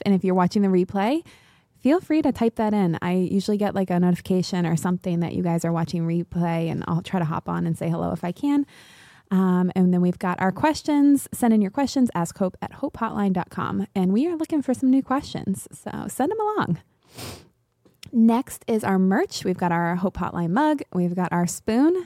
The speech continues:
and it is multi-purpose. If you have questions, please comment, and we'll let you know. Uh, U B U t-shirt is available as well. And,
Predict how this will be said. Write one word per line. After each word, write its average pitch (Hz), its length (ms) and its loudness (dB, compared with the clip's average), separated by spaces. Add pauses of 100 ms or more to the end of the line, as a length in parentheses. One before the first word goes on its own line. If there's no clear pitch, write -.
and 180 160 2
it 175 40 2
is 175 140 0
multi-purpose. 190 760 -2
If 175 100 -4
you 190 60 2
have 170 140 -4
questions, 320 600 -4
please 269 300 -4
comment, 302 420 -2
and 208 120 2
we'll 190 80 2
let 190 240 -2
you 214 60 2
know. 196 340 0 (400)
Uh, 190 320 4
U 214 180 6
B 208 100 0
U 208 400 4
t-shirt 269 480 0
is 254 80 2
available 247 600 2
as 202 160 -4
well. 233 520 2 (200)
And, 185 840 0